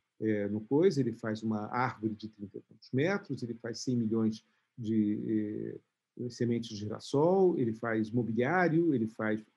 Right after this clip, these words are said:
projetos de arquitetura, ele faz estádio, ele faz música, ele canta, ele dança, ele vai preso, ele faz manifestação, ele faz o que for. E isso é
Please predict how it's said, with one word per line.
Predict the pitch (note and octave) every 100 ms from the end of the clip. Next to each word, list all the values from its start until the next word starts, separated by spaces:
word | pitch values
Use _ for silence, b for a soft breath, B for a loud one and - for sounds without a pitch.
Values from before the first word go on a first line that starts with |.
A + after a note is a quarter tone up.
| -
projetos | A#2 A2 A2
de |
arquitetura, | A2+ - A2 - F3+ E3
ele | C#3+
faz | - G#2
estádio, | - - - D#3+ F3 C3+ C#3+ E3 b b b -
ele | A2 A2
faz | B2 G#2+
música, | B2+ F#3+ G3+ E3 - - E3+ -
ele | A#2 G#2+
canta, | - E3 G3+ G3 F#3+ F#3 - _ _ -
ele | A2+ G#2+
dança, | G#2+ F#3 G#3+ G#3+ F3 F3+ D#3+ _ _ -
ele | B2 A#2 A2+ G#2+ A2 A2 G#2+ G#2 G#2 G#2 A2+ A2+
vai | C3
preso, | B2 D#3+ G#3+ G#3 D3 F#3+ G3 C#3
ele | A#2+ A2+
faz | B2+ A2+
manifestação, | B2+ B2 B2 A#2 A2+ - F#3+ G3+ G3 F3
ele | B2+
faz | - C3 C#3+
o |
que | D#3
for. | - G#3+ - - _ _ _ _ -
E | A#2+ A#2 A#2+ D3+
isso | E3 - G#3
é | F3 F3 -